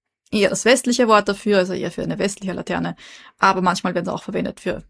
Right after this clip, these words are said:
grundsätzlich halt für Laterne. Aber eben das Chojin gibt's auch. Dann das nächste Wort. Kyandoru. Ki mit kleinem Wirbel zu Kya. Kyandoru.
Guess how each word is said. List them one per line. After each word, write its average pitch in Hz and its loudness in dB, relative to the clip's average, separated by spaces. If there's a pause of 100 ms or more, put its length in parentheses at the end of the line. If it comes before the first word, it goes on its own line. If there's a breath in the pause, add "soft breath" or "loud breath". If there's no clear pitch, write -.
(160)
grundsätzlich 180 -4
halt 175 -12
für - -10
Laterne. - -8
Aber 180 -4
eben 180 -2
das - -6
Chojin 175 -2
gibt's - -12
auch. - -8 (1080 loud breath)
Dann 196 6
das 190 4
nächste 180 0
Wort. 196 0 (1040)
Kyandoru. 269 4 (640)
Ki 269 2
mit 247 2
kleinem 170 -2
Wirbel 170 -2
zu - -6
Kya. - -4 (720)
Kyandoru. 196 4